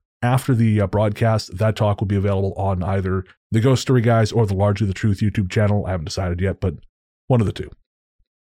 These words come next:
As we said at the top of the show, we adore our patrons. Without you guys, we,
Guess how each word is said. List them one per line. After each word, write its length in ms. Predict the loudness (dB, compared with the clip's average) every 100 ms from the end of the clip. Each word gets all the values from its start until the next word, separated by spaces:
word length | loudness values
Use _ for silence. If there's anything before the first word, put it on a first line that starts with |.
| _ _ _ -4
As 120 | -2
we 80 | -2
said 180 | 0 0
at 60 | 0
the 60 |
top 240 | 2 0 0
of 60 |
the 60 | -4
show, 220 | 0 0
we 240 | 2 0
adore 420 | 0 -2 2 2 2
our 60 |
patrons. 540 | 0 -2 0 0 -2 -6 _ _ -4
Without 280 | 0 2 2
you 80 |
guys, 360 | 0 2 2 0
we, 100 | -6